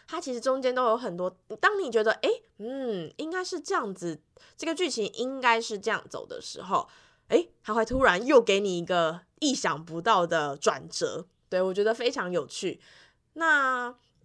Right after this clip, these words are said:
我不能讲太多，因为其实我现在目前我自己其实也没有看很多集，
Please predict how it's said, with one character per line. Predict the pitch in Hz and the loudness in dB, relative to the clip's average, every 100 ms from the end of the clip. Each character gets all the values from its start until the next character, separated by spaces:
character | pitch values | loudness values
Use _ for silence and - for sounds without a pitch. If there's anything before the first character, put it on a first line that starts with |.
| _ _ - | _ _ 0
我 | 220 208 208 | 4 6 4
不 | 370 | 2
能 | 240 | 0
讲 | 175 | 0
太 | 226 254 | -4 -6
多， | 226 | 2
因 | 523 | 4
为 | 466 | 4
其 | |
实 | 294 | 2
我 | 233 | 0
现 | 247 254 | 2 0
在 | 247 | 0
目 | 254 277 | -2 -4
前 | 226 175 | -2 -2
我 | 170 | -2
自 | 156 202 | -2 -4
己 | 165 | -8
其 | 151 | -8
实 | 170 180 | -6 -4
也 | |
没 | 170 | -4
有 | 160 | -4
看 | 220 170 | -6 -10
很 | 160 | -12
多 | 147 139 | -10 -10
集， | - | -10